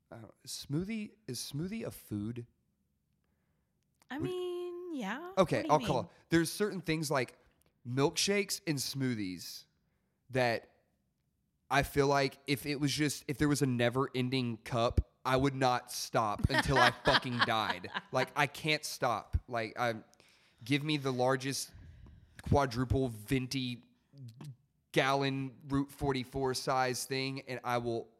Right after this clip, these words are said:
Speaker 1: run through it.
Speaker 2: Do you watch, uh, Parks and Recs?
Speaker 1: I've seen
Speaker 2: Parks and
Speaker 1: some.
Speaker 2: Rec?
Speaker 1: Yeah.
Speaker 2: You know, the, like, child size, um, Paunch Burger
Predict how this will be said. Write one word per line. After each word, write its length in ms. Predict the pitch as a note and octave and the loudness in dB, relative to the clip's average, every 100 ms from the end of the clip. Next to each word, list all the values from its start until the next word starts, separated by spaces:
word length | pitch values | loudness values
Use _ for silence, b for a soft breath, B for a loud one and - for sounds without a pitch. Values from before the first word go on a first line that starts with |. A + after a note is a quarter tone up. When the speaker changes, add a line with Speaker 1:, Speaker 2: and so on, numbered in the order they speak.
| A#2+ | -6
Speaker 1:
run 240 | B2 A#2+ A2+ | -2 0 -2
through 280 | A#2 G#2 | -6 -6
it. 60 | F#2 | -6
Speaker 2:
Do 40 | F#3+ | -4
you 80 | |
watch, 360 | G#2 G2+ - - - | -4 -4 -6 -8 -8
uh, 280 | D#3 D#3 C#3 | -10 -10 -10
Parks 280 | - E3 - | -12 -10 -12
and 80 | |
Recs? 260 | C#3+ D#3 F3+ - - - _ _ _ | -12 -10 -12 -16 -20 -20 _ _ _
Speaker 1:
I've 120 | C3 | -10
seen 140 | A#2 - | -8 -6
Speaker 2:
Parks 200 | F3 - | -6 -6
and 100 | A2+ | -6
Speaker 1:
some. 60 | |
Speaker 2:
Rec? 200 | E3 F3 - - | -6 -8 -12 -18
Speaker 1:
Yeah. 100 | - - | -18 -16
Speaker 2:
You 160 | - F#3 | -8 -4
know, 120 | F#3 | -2
the, 140 | F3 E3+ | -4 -6
like, 240 | D3+ C#3 - | -6 -10 -12
child 500 | - - F3 E3+ E3+ | -8 -4 0 0 -2
size, 640 | D#3 F3 D#3+ D#3 D#3+ D#3 D3+ - | -6 -6 -4 -2 -4 -6 -10 -12
um, 640 | D#3 D3+ D3 C3 C#3 D3+ E3+ _ _ _ _ _ | -12 -12 -14 -14 -16 -16 -18 _ _ _ _ _
Paunch 380 | - F3 F#3 - | -8 -6 -6 -6
Burger 560 | F#3 F3+ F3+ F3+ F#3 | -6 -4 -4 -2 -4